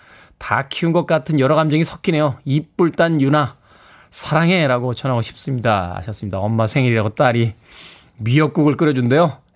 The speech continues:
예. 너무 걱정하지 마십시오. 우리에겐 유튜브가 있기 때문에 <laughs> 다 유튜브 보고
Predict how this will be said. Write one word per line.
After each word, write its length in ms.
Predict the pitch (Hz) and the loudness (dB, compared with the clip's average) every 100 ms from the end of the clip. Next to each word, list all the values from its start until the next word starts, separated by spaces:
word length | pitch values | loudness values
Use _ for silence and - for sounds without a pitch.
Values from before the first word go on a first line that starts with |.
| - | -16
예. 100 | 85 - _ _ - - - - - | -16 -18 _ _ -20 -20 -20 -20 -6
너무 180 | 104 104 | -4 -2
걱정하지 340 | 110 117 113 | -2 2 2
마십시오. 400 | 104 87 - 92 - | 2 0 -2 -4 -4
우리에겐 300 | 113 107 104 | -4 -2 0
유튜브가 400 | 120 117 120 123 | 0 0 2 2
있기 140 | 107 | 0
때문에 280 | 104 104 92 - | -4 -2 -4 -4
<laughs> 80 | 113 | -4
다 240 | - - 107 - | -4 -6 -4 -2
유튜브 300 | 131 - 139 107 | -2 0 -2 0
보고 260 | 139 104 | 0 0